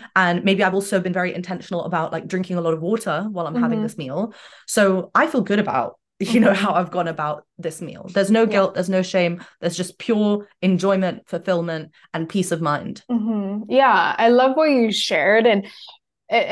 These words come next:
Speaker 2: it is interesting because I feel like a lot of times during holidays, we eat because there's a lot of food,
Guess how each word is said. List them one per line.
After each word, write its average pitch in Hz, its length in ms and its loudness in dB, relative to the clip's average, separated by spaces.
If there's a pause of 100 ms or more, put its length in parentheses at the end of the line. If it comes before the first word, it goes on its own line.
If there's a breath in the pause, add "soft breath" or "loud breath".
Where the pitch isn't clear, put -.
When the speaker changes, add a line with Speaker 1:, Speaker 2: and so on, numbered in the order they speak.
Speaker 2:
it 285 220 6
is 285 140 -4
interesting 330 560 -2
because 214 260 -6
I 208 120 -6
feel 202 260 -6
like 196 220 -2
a 196 40 -4
lot 190 200 0
of 196 80 -4
times 196 320 -10
during 202 200 -8
holidays, 190 920 -2 (260 soft breath)
we 240 600 0 (220)
eat 269 380 -2 (120)
because 196 720 -2 (600 soft breath)
there's 202 300 2
a 185 40 -2
lot 170 240 0
of - 80 -8
food, - 320 -16